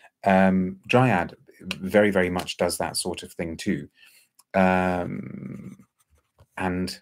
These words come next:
and, and also, smelling it now, I am reminded of, um, uh, Donka.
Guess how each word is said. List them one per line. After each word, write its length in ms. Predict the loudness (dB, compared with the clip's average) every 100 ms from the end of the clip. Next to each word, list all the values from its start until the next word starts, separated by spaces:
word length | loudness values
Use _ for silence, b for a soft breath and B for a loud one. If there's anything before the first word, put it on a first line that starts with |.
| -6 -4 -4 _ _ _ _ _ _ _ _ _ _ _ _ _ _ _ _ _ _ _ _ _ _ -20 -4 4
and, 260 | 4 4 4
and 140 | 6
also, 640 | 6 4 4 2 2 -4 -6
smelling 480 | -4 0 0 0 -2
it 180 | -2
now, 800 | -4 -2 0 0 -4 -8 -10 -10 -16 _ _ _ _ b b b
I 140 | 0 2
am 160 | 4
reminded 720 | 4 4 2 2 0 -2 -4 -8 _ 2
of, 500 | 4 4 0 -4 -14 _ 0
um, 760 | 2 2 2 2 2 0 -6 _ _ _ _ _ _ 0
uh, 420 | 2 4 2 -2 0
Donka. 500 | 2 2 0 -4